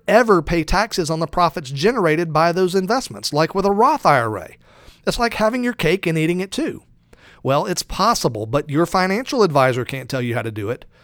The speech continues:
But the answer will be posted along with a full video expose, and it's only for five-star listeners. Here's another question.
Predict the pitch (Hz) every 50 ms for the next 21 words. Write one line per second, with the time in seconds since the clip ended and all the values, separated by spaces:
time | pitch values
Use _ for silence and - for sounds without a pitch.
0 | - - - - - _ - - - 120 139 131 - 139 139 147 170 180 - -
1 | 165 139 123 131 147 170 190 190 175 196 220 208 - 214 233 233 208 - - 156
2 | 147 147 156 170 165 180 185 175 156 - 131 117 113 - - - 170 185 202 208
3 | 214 185 196 196 202 196 180 170 165 165 170 165 - - 185 190 175 147 196 208
4 | 165 107 101 95 - _ _ _ _ _ - 156 151 147 156 156 - - _ -
5 | 185 208 202 160 139 127 117 - 143 127 - - 139 139 143 135 - - 143 139
6 | 139 135 139 127 - - 92 82 - - - - - _ _ _ _ _ _ _
7 | _ _ _ _ _ _ _ _ _ _ - - - 359 320 330 302 302 370 381
8 | - - 135 101 - - - 95 85 85